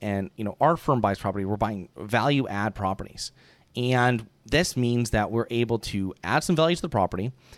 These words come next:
and notice an increase in net operating income, N O I, and that goes to the bottom line, also goes to the value of the property.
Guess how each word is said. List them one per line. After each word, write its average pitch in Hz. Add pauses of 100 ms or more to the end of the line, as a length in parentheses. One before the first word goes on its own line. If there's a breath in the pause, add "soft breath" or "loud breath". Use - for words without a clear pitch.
(140 soft breath)
and 117
notice 131
an 107
increase 175
in 98
net 101
operating 95
income, 170
N 104
O 95
I, 156 (400 loud breath)
and 131
that 113
goes 127
to 113
the 101
bottom 110
line, 101
also 107
goes 110
to -
the 98
value 113
of 92
the 85
property. 87